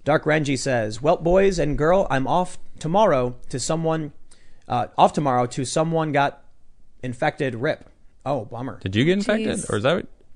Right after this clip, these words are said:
Speaker 2: I'm not sure what he's saying. That, that
Speaker 1: Yeah, I
Speaker 2: sucks.
Speaker 1: know.
Speaker 3: Infection's bad.
Speaker 1: Dude Guy McPant says, "Yo, weapons designer and oh one firearms dealer. Would like to chat about weapons sometime. Hit me up if you wanna, if you want me to share my experience. Send everything to, uh, Mister Adam Krigler."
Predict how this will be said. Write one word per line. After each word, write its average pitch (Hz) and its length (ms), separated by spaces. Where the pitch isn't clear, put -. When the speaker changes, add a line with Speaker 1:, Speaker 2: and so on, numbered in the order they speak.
Speaker 2:
I'm 135 140
not 127 160
sure 135 140
what 123 60
he's 113 100
saying. 131 260
That, 95 140
that - 120
Speaker 1:
Yeah, - 160
I - 40
Speaker 2:
sucks. 120 180
Speaker 1:
know. - 60
Speaker 3:
Infection's 214 460
bad. - 100
Speaker 1:
Dude 196 200
Guy 190 180
McPant 175 400
says, 135 320
"Yo, 160 220
weapons 147 360
designer 131 400
and 123 120
oh 135 120
one 143 220
firearms 156 400
dealer. 101 320
Would 131 120
like 139 140
to 147 60
chat 160 180
about 147 180
weapons 135 300
sometime. 117 400
Hit 131 140
me 143 120
up 143 140
if 131 160
you 123 80
wanna, 131 460
if 117 120
you 120 80
want 123 260
me 135 100
to 131 120
share 135 280
my 120 140
experience. 160 500
Send 180 340
everything 190 420
to, 165 400
uh, 143 320
Mister 147 240
Adam 143 180
Krigler." 165 300